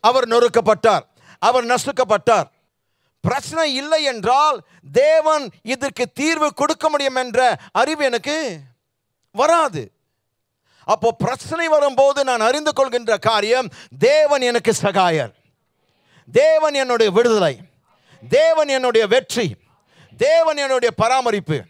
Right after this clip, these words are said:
தேவன் என்னை உயர்த்துகிறவர், தேவன் என்னை முடிசூட்டுகிறவர், தேவன் என்னை தப்புவிக்கிறவர். அப்ப பாருங்க, பிரச்சனையின் மத்தியில தான் தேவனை குறித்த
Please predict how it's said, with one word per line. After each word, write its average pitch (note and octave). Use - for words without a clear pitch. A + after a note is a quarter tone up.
தேவன் D4+
என்னை C4
உயர்த்துகிறவர், G#3
தேவன் D#4
என்னை C4+
முடிசூட்டுகிறவர், A3+
தேவன் D4+
என்னை B3
தப்புவிக்கிறவர். A#3+
அப்ப A3
பாருங்க, D#4
பிரச்சனையின் D#4+
மத்தியில D4+
தான் C4
தேவனை D#4
குறித்த C4+